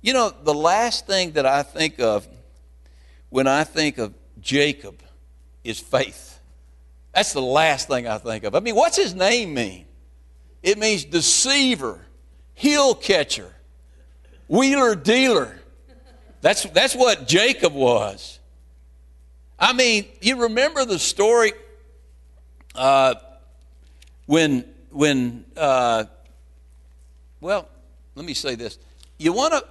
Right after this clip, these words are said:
find out where the prosperity gospel comes from? Jacob originated it. He originated it. I have no doubt about it.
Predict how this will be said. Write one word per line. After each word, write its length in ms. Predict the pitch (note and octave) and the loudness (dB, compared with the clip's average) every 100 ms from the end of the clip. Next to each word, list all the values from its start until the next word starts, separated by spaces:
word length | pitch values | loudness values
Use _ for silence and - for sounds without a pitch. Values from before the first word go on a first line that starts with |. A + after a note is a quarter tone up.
| - | -20
find 360 | B2+ F#3+ G3 F3+ | -4 0 0 2
out 160 | F3+ E3+ | 0 0
where 120 | D3+ | -2
the 80 | C3 | -4
prosperity 640 | - E3 D3+ E3+ D#3+ D3 | -4 -4 -2 0 -2 0
gospel 400 | D3 C#3+ - C3+ | -2 -2 -6 -14
comes 260 | C#3+ B2 | -12 -14
from? 320 | - C3 A#2+ B2 - - - - - - | -14 -12 -12 -14 -20 -20 -20 -20 -20 -8
Jacob 480 | C3+ F#3 F#3+ D#3 | -2 0 0 -4
originated 680 | C3 B2+ C#3 A2+ A2+ A2 F#2 | -6 -2 -2 -4 -10 -10 -10
it. 80 | F#2+ - - D4+ - - - - - - - - - - - | -20 -20 -20 -20 -20 -20 -20 -20 -20 -20 -20 -20 -20 -20 -6
He 220 | G3+ A3+ | -2 2
originated 640 | F3+ E3 D3+ B2+ A#2 G2+ F2 | 2 0 -2 -2 -4 -6 -16
it. 100 | - | -20
I 160 | A2 C#3+ | -8 -4
have 120 | C#3 | -4
no 200 | C#3+ E3 | 0 0
doubt 280 | E3 E3+ D3+ | 2 2 2
about 360 | C#3 C#3+ A#2+ | 2 2 2
it. 100 | G#2+ | -2